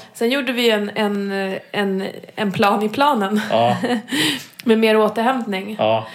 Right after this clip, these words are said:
Speaker 1: Eh, sen så var ju inte den återhämtningen då att ta bort träningspass. Så det har du ju helt rätt i.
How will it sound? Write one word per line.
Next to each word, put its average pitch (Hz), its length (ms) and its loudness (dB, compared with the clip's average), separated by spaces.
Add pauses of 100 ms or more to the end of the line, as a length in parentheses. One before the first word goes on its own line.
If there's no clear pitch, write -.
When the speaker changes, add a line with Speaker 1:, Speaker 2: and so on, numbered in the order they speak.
(380)
Speaker 1:
Eh, 180 560 2
sen 240 280 0
så 294 100 -4
var 262 220 4
ju 247 160 0
inte 240 320 -2
den 190 200 2
återhämtningen 175 840 -2
då 170 160 -2
att 165 260 -8
ta 190 120 0
bort 302 400 0
träningspass. - 920 -6
Så 240 80 0
det 269 120 0
har 262 160 4
du 214 80 -2
ju 196 100 0
helt 180 360 -4
rätt 202 260 -2
i. 190 180 -6